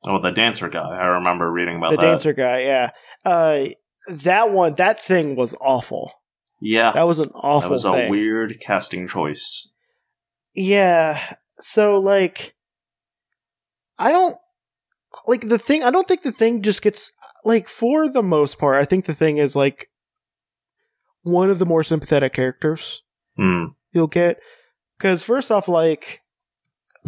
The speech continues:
Speaker 2: like, his, his best friend
Speaker 1: Mm-hmm.
Speaker 2: was just like, "We're gonna get to the moon before those Ruskies."
Speaker 1: Yep.
Speaker 2: And pretty much ruined his life
Speaker 1: Mm-hmm.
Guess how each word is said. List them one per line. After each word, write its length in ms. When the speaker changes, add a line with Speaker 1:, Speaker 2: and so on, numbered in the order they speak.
Speaker 2:
like, 260
his, 580
his 160
best 240
friend 500
Speaker 1:
Mm-hmm. 220
Speaker 2:
was 120
just 160
like, 220
"We're 120
gonna 180
get 180
to 80
the 100
moon 280
before 260
those 220
Ruskies." 760
Speaker 1:
Yep. 260
Speaker 2:
And 180
pretty 240
much 240
ruined 500
his 200
life 500
Speaker 1:
Mm-hmm. 480